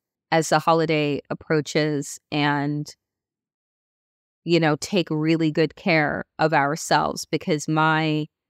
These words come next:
own emotional and mental health is kind of hanging on by a thread. I'm spending, trying to spend at least ninety minutes outside a day to connect with nature,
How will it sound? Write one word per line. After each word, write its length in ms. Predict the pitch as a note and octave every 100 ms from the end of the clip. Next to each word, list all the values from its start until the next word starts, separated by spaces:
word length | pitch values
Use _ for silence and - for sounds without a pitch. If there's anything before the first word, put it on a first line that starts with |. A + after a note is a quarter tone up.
| _ _
own 560 | E3 E3+ E3+ D#3 C#3 D#3 - -
emotional 880 | D#3+ D3+ D3+ - D#3 C#3+ D3 D3 D#3+ _ _ _ _
and 200 | - D#3+
mental 600 | D#3 D3+ C#3+ D3 C#3+ - -
health 380 | - D3+ D#3 - _ -
is 440 | D#3 C#3+ C#3+ -
kind 280 | - D#3 C#3+
of 80 | D3+
hanging 360 | - D3 C#3+
on 340 | D#3 C#3 D3 D#3+
by 340 | - - - -
a 120 | - E3
thread. 460 | - C#3+ - G1+ - _ _ _ _ _ -
I'm 220 | D3+ D3
spending, 920 | - - D3+ D3+ D3+ C#3+ C#3 C#3+ D3 _ _ _ _ _
trying 380 | - - E3+ D#3+
to 100 | D#3+
spend 340 | - - D#3 D3+
at 120 | -
least 240 | D#3 -
ninety 300 | D#3+ D#3 D#3
minutes 360 | D3 D3 D3 -
outside 720 | D#3 - - C#3 D3 D#3 F3 _ _ _ _ _ _ _ -
a 60 |
day 640 | F3 F#3 F#3 F3+ F3+ F#3 -
to 160 | G3+ E3+
connect 440 | F#3+ D#3+ D#3 -
with 160 | D3+ -
nature, 720 | F3+ F3 E3+ F#3+ E3 D#3